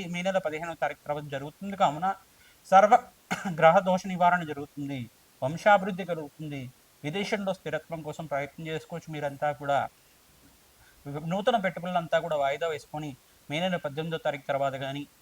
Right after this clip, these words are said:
ఆగస్టు పద్దెనిమిదో తారీఖు తర్వాత కానీ, మీరు గ్రహయోగం అంతా కూడా అనుకూలించిన తర్వాత పెట్టుకోవడం వల్ల మంచి ఆర్థికమైన ఉన్నత స్థితి కలగడానికి ఆస్కారం ఉంటుంది. నేను చెప్పే పరిహారం అంతా కూడా ఆచరించండి.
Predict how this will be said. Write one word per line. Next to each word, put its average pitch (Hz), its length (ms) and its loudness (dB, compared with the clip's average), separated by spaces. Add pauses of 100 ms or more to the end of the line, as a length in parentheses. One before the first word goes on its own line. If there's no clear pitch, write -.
(120)
ఆగస్టు 175 400 2
పద్దెనిమిదో 147 420 -6
తారీఖు 139 240 -4
తర్వాత 131 340 -2
కానీ, 139 180 -6
మీరు 151 240 -12
గ్రహయోగం 185 540 -4
అంతా 160 240 -4
కూడా 156 180 -2
అనుకూలించిన 170 500 -6
తర్వాత 143 300 -2
పెట్టుకోవడం 143 520 -8
వల్ల 135 200 -4 (460)
మంచి 165 340 -6
ఆర్థికమైన 175 560 0
ఉన్నత 156 320 -6
స్థితి 156 280 -10
కలగడానికి 139 500 -2
ఆస్కారం 127 360 -4
ఉంటుంది. 131 360 -14 (400)
నేను 151 160 -4
చెప్పే 156 240 -10
పరిహారం 156 440 0
అంతా 151 240 -4
కూడా 156 240 -4
ఆచరించండి. 143 680 -4